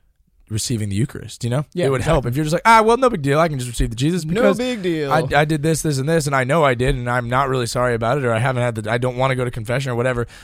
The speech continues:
Speaker 1: I'm just gonna go ahead and do it," you know?
Speaker 2: Mm-hmm.
Speaker 1: I think this is a s-, and it's a struggle for people for sure, 'cause I'm, I struggle with this for sure. I'm sure I've
Speaker 2: Same.
Speaker 1: received communion
Speaker 2: Yeah.
Speaker 1: in a state of mortal sin far too many times. Um, but it is something that I'm trying to be more cognizant of. So
Speaker 2: Mm-hmm.
Speaker 1: anyway,
Speaker 2: Yeah.
Speaker 1: moving on.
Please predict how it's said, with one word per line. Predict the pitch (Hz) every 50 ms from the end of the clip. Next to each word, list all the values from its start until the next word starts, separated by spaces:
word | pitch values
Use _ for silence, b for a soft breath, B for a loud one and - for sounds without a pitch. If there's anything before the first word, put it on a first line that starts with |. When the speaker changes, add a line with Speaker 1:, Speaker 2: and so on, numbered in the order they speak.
| B B
Speaker 1:
I'm | - 120 123
just | 127 117 -
gonna | 123 117
go | 110 120 113
ahead | 113 110
and | 104 104 101
do | 147 170 156
it," | 131 123 123 127
you | 135
know? | 135 131 139 135 B B B
Speaker 2:
Mm-hmm. | 165 165 139
Speaker 1:
I | 170 202
think | 226 233
this | 220 190
is | 214 214
a | 208
s-, | 185 - - -
and | 208 220
it's | 240 190 269
a | 247
struggle | - - - - 269 269 247 202 160
for | - - 160
people | - 165 151
for | 131 147 135
sure, | - 165 135
'cause | 139 156 - -
I'm, | 185 220 262 269 226 175 - -
I | 180 254
struggle | 254 - - 139 127 120
with | 117 117
this | 123 120 - - _ -
for | - 190 175
sure. | 147 - 180
I'm | 190 190
sure | 151 - 220 220
I've | 175 175 190
Speaker 2:
Same. | - 185
Speaker 1:
received | - 202 202 202 202 175 160
communion | - 196 190 196 196 196 440 403
Speaker 2:
Yeah. | - 190
Speaker 1:
in | 180
a | 175
state | - - 190 196
of | 190
mortal | 190 185 180
sin | - - 196 185 175 B B B B B B _ _ - 143 147 - - - - - - -
far | - 262 269
too | 254 - 233 220
many | 208 185 156
times. | 135 - 123 104 104 92 - B B B B B B B B _ -
Um, | 135 135 135 131 135
but | 147 170
it | 196
is | 208 190 -
something | 208 190 185
that | 170 160
I'm | 143 147 147
trying | - - - - 170 185 233 247 240
to | 208 180
be | 175
more | 151 135 120
cognizant | - - 139 131 156 151 135 - - 107 98
of. | 92 95 95 - -
So | 156 147 117 113 113
Speaker 2:
Mm-hmm. | 127 - _ _ 185
Speaker 1:
anyway, | 196 180 143 110 92 85 - -
Speaker 2:
Yeah. | - 180 190 185 135 - _ _
Speaker 1:
moving | - 247 302 302 294
on. | 262 220 165 127 98